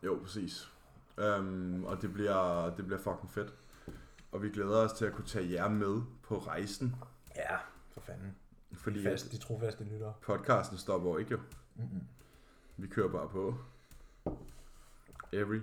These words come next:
Speaker 2: Ja.
Speaker 1: single week.
Speaker 2: Jeg er lidt, øhm, lidt skuffet over, øhm,
Speaker 1: Ja, mængden af
Speaker 2: spørgsmål.
Speaker 1: lytterspørgsmål.
Speaker 2: Jeg forstår ikke, hvordan vi kan have otte hundrede faste lyttere,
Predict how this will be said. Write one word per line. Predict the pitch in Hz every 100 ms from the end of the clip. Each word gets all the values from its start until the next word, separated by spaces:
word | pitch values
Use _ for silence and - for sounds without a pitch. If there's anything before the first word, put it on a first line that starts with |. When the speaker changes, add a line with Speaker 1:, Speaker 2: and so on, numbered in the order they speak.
| 107 -
Speaker 2:
Ja. | 85 -
Speaker 1:
single | - 98 98
week. | 98 98 98 101 - - - - _ - - - -
Speaker 2:
Jeg | 110
er | 110
lidt, | 127 127
øhm, | 160 127 113 107 110 - - - - - - - -
lidt | 135 180
skuffet | - 120 113 131 127 - - - -
over, | 107 101 113 107
øhm, | 95 90
Speaker 1:
Ja, | 73 110
mængden | 117 139 139
af | 143
Speaker 2:
spørgsmål. | 139
Speaker 1:
lytterspørgsmål. | 160 190 151 135 135 127 117 - - -
Speaker 2:
Jeg | 123
forstår | 123 - 139
ikke, | 131
hvordan | 120 123
vi | 131
kan | 120
have | 120 110
otte | 107 147 123
hundrede | 127 123
faste | 123 107 -
lyttere, | 104 101 117